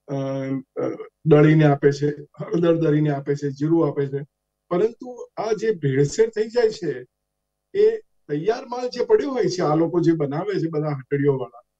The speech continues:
એમાં, અ, કલર છે, જેમ ડૉક્ટર આનંદીએ કહ્યું કે, અ,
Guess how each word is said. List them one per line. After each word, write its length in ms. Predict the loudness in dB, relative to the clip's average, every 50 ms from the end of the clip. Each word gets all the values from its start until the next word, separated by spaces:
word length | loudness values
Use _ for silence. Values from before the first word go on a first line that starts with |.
| _ _ _ _ _ _ _ _ _ -2
એમાં, 280 | 0 0 0 0 0 -2 -2 -2 _ _ -2
અ, 280 | 2 4 4 4 2
કલર 420 | 4 4 4 4 4 4 2 0 0
છે, 340 | 0 -2 0 0 2 2 2
જેમ 340 | 2 2 0 2 0 -2
ડૉક્ટર 320 | -2 -4 -6 -4 -2 -2 -2
આનંદીએ 520 | -2 -2 -4 -2 -2 -2 -2 -4 -4 -4 -6 -8 -10 _
કહ્યું 340 | 0 2 2 2 0 -2 -4 -10 _ _ _ _ _ _ _ _ _ _ _
કે, 280 | 0 0 2 4 2 2
અ, 260 | 0 -2 -6 -6 -4